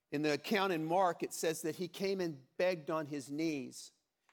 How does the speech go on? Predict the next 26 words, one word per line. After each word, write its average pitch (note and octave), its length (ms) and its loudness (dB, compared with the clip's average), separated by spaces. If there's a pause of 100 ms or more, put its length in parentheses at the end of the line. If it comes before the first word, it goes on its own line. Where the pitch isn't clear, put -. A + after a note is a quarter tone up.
(120)
In D#3+ 260 0
Luke, G3 260 4
it - 140 -2
says D#3+ 340 0
that D#3 120 0
he D3+ 140 -2
fell F#3 440 0
on E3+ 180 -2
his D#3+ 200 -6
face D#3+ 560 -2
and D3 300 -4
begged. C3 460 0 (500)
He E3 120 -4
recognizes G#3 920 -2
his D#3+ 200 0
uncleanliness G3 840 -4
and D3 140 -8
his D3+ 160 -2
unworthiness D#3 880 2
by C#3+ 220 0
turning G3 640 -2 (280)
away D3 360 2
from G#3 220 -6
Christ G3+ 480 0
and D#3 140 -4
falling D#3 520 2